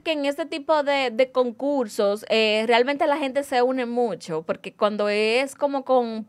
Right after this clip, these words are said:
por países, eh, tú quieres realmente darle ese apoyo, aunque después te acaben, porque somos así de, de simpáticos.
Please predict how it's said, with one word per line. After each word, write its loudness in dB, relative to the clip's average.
por 2
países, 2
eh, 6
tú -4
quieres -4
realmente 0
darle -10
ese -12
apoyo, -8
aunque 6
después 8
te 2
acaben, 4
porque -4
somos 2
así -4
de, 0
de -2
simpáticos. -4